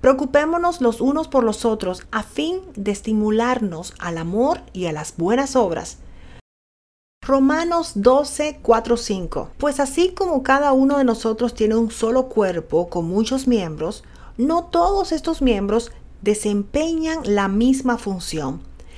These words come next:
También nosotros, siendo muchos, formamos un solo cuerpo en Cristo, y cada miembro está unido a todos los demás. Mateo dieciocho veinte. Porque donde dos o tres se reúnen en mi nombre, allí estoy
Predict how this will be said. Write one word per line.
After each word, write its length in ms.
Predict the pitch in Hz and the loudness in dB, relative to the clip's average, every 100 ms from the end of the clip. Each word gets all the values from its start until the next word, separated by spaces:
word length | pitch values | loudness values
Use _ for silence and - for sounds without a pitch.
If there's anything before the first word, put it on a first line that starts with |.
| - - | -8 2
También 400 | 269 247 294 330 | 4 4 2 2
nosotros, 800 | 269 269 269 247 - 156 - - | 0 4 4 4 2 -4 -6 -12
siendo 480 | - - 240 240 233 | -6 2 4 4 2
muchos, 640 | 196 202 202 196 165 202 - | 0 -2 -2 -6 -10 -12 -16
formamos 720 | - 233 240 247 285 302 285 - - | -6 -2 2 2 2 -2 -6 -10 -4
un 240 | 330 339 | -2 -2
solo 360 | - 226 190 - | 0 0 0 -2
cuerpo 380 | 185 170 - | -2 -2 -2
en 100 | 160 | -4
Cristo, 500 | 156 226 202 - 135 - - - | -2 -4 -4 -6 -10 -12 -20 -10
y 120 | 196 | -8
cada 360 | - 277 349 339 | -2 2 2 4
miembro 440 | 233 180 165 160 | 2 0 -4 -6
está 220 | 165 214 | -4 -2
unido 540 | 220 233 254 262 269 269 | 0 2 4 4 4 2
a 160 | 190 180 | -4 -4
todos 560 | - 214 220 220 220 | -2 0 0 -2 -2
los 200 | 175 170 | -6 -6
demás. 520 | - 131 135 - - - - - | -8 -10 -10 -12 -14 -16 -20 -4
Mateo 460 | 240 262 262 311 349 | 0 2 4 4 4
dieciocho 580 | 277 247 240 233 262 233 | 2 2 2 4 4 4
veinte. 540 | 208 196 170 170 165 - - - - - - | 2 0 -2 -6 -8 -16 -20 -20 -20 -20 2
Porque 340 | 247 247 262 | 4 4 4
donde 340 | 233 240 233 226 | 4 4 4 4
dos 340 | 202 269 392 | 6 4 6
o 100 | 466 | 4
tres 260 | 392 254 247 | 6 2 4
se 120 | 247 | 2
reúnen 360 | 214 220 247 226 | 2 4 4 2
en 100 | 196 | 2
mi 100 | 185 | -2
nombre, 460 | 185 190 185 226 - | -4 -2 0 -2 -2
allí 400 | 208 196 208 302 | -4 -2 0 0
estoy 640 | 269 - 196 170 165 180 | 0 -2 0 0 0 -4